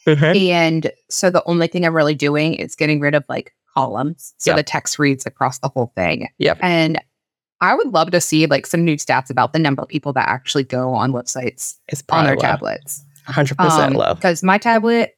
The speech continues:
Speaker 2: uh, that's for games.
Speaker 1: Yeah, I was
Speaker 2: And I
Speaker 1: gonna
Speaker 2: don't
Speaker 1: say.
Speaker 2: even play those games.
Speaker 1: It's
Speaker 2: Like
Speaker 1: def-, it's definitely low. Um, but I always tell people, just take it into consideration. I wouldn't say, I will never tell you to design, uh,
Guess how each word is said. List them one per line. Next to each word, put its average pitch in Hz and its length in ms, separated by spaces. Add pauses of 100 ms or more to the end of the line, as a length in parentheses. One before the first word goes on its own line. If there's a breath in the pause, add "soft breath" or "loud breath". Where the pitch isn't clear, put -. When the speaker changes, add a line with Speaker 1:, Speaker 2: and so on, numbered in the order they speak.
Speaker 2:
uh, 170 240
that's 165 280
for 170 260
games. - 640
Speaker 1:
Yeah, - 220 (160)
I 151 80
was 190 80
Speaker 2:
And - 0
I 185 40
Speaker 1:
gonna 180 80
Speaker 2:
don't 180 120
Speaker 1:
say. 170 60
Speaker 2:
even 160 140
play 151 160
those 139 200
games. - 480 (120)
Speaker 1:
It's - 60
Speaker 2:
Like 147 140
Speaker 1:
def-, 202 200 (100)
it's 160 160
definitely 160 600
low. - 460 (100)
Um, 78 580
but 165 480
I 156 120
always 143 180
tell 139 120
people, 139 380
just 226 320 (120)
take 156 180
it 135 80
into 127 180
consideration. - 680
I 196 100
wouldn't 226 300
say, 156 360
I 160 240
will 165 100
never 165 300
tell 151 200
you 139 200
to 143 120
design, 143 640 (440 loud breath)
uh, - 340